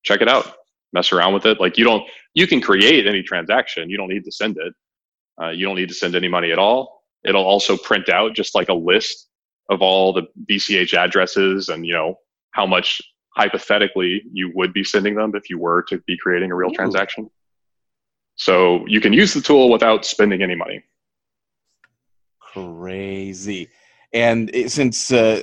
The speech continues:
Speaker 2: I, since I know you're a homer for, for dot com and,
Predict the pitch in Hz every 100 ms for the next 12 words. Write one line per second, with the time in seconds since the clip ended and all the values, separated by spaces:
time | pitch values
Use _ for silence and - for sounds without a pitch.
0 | 101 117 107 104 123 123 120 123 123 120
1 | 120 120 117 - 113 101 117 110 110 104
2 | - 113 113 110 104